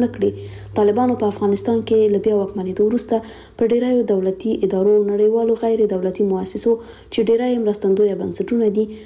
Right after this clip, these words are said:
ښځې پکې له کار کولو راګرځولي دي. د تېرې یکشنبې په شپه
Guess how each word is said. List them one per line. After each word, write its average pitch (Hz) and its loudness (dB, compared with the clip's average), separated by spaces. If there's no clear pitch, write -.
ښځې 262 0
پکې 214 0
له 208 -4
کار 202 -2
کولو 208 2
راګرځولي 185 -4
دي. 196 2
د - 0
تېرې 226 4
یکشنبې 220 0
په 202 0
شپه - -6